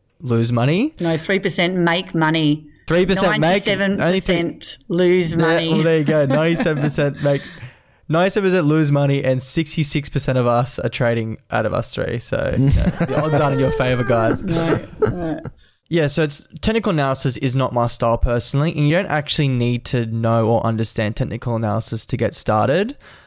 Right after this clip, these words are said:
Speaker 1: Um, that's why, you know, dollar cost averaging is such a popular strategy with investors. Um, you know, if you have high conviction in a project, you might just wanna automate your buys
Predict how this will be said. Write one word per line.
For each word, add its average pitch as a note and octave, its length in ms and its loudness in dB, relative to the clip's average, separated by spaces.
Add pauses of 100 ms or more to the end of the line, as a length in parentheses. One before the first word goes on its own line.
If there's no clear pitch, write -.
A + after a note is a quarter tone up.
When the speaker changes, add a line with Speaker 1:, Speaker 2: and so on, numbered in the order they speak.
(120)
Speaker 1:
Um, A#2 280 -4
that's D#3 240 -2
why, C#3 520 2 (200)
you A#2+ 140 -4
know, A2+ 60 0
dollar C3 240 2
cost B2+ 240 -2
averaging A#2 400 0
is A2+ 80 -2
such - 240 -2
a B2+ 40 0
popular A#2 360 2
strategy A2+ 680 -2 (280)
with B2 140 0
investors. A#2+ 760 0 (480)
Um, A#2 240 0
you A#2+ 60 0
know, A#2 100 2
if A#2 140 -2
you B2+ 80 2
have B2 160 0
high B2 240 0
conviction A#2+ 960 -2
in A#2+ 80 -4
a A#2 40 0
project, C#3+ 800 -2
you C3 100 -2
might D#3+ 200 0
just C#3+ 160 -4
wanna B2 160 0
automate A#2 440 0
your A2 160 -2
buys A2+ 720 0